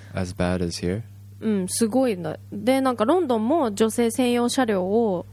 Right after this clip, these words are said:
Speaker 2: 検討してるんだって。でも、検討してるっていうことは、やっぱりそういう嫌な思いする女性がいるってことだよね。いなかったら別にいらないもんね。
Speaker 1: うん。
Speaker 2: でも、私、女性専用車両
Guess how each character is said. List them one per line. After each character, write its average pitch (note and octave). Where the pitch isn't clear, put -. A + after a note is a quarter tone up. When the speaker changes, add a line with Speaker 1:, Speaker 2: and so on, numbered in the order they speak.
Speaker 2:
検 A#3
討 A#3+
し -
て A#3+
る A3+
ん G#3
だ D3+
っ -
て。 -
で G#3+
も、 G3+
検 F4
討 F#4
し -
て F4+
る F4+
っ F4+
て -
い A3+
う -
こ A#3
と C4
は、 B3
や G3+
っ -
ぱ G3+
り G3
そ A3+
う -
い -
う -
嫌 G#3+
な G#3
思 F#3
い F#3
す F#3+
る F3
女 G3+
性 F#3+
が F3
い F#3
る F3+
っ -
て F3+
こ E3
と -
だ G#2+
よ E2
ね。 B3+
い A3
な B3+
か G#3
っ G3
た F3
ら E3
別 -
に E3
い E3
ら F3
な F3+
い D3+
も -
ん -
ね。 -
Speaker 1:
う G2+
ん。 F2
Speaker 2:
で B3
も、 A3+
私、 G#3
女 A#3
性 G#4+
専 G#4
用 G#4
車 G4+
両 A3